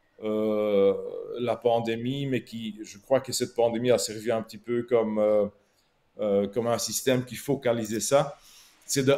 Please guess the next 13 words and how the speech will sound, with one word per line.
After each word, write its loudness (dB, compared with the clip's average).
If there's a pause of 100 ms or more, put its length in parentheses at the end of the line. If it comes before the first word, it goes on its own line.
un, 4
le 2
changement 2
dans 4
le, 2
le -2
métier 2
et, -4
et -2
l'industrie -4
des 0
relations 0
publiques. -12